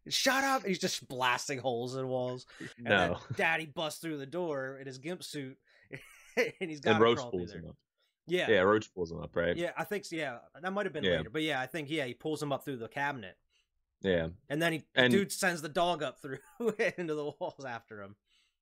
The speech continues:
Speaker 2: And they also established at this point that Roach and the girl have k-, some kind of bond. Like, she's helping him, she's
Speaker 1: Yeah.
Speaker 2: feeding him, she's
Speaker 1: Yeah,
Speaker 2: doing
Speaker 1: 'cause
Speaker 2: shit
Speaker 1: that's
Speaker 2: like
Speaker 1: how
Speaker 2: that.
Speaker 1: she got in trouble earlier in the movie, 'cause
Speaker 2: Yeah.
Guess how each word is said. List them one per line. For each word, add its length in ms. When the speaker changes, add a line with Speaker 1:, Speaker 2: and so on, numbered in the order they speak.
Speaker 2:
And 200
they 100
also 320
established 420
at 80
this 160
point 360
that 140
Roach 440
and 160
the 80
girl 460
have 340
k-, 100
some 180
kind 220
of 120
bond. 400
Like, 300
she's 260
helping 340
him, 200
she's 140
Speaker 1:
Yeah. 40
Speaker 2:
feeding 360
him, 260
she's 160
Speaker 1:
Yeah, 60
Speaker 2:
doing 200
Speaker 1:
'cause 20
Speaker 2:
shit 140
Speaker 1:
that's 80
Speaker 2:
like 100
Speaker 1:
how 140
Speaker 2:
that. 0
Speaker 1:
she 160
got 180
in 60
trouble 320
earlier 360
in 60
the 60
movie, 440
'cause 420
Speaker 2:
Yeah. 220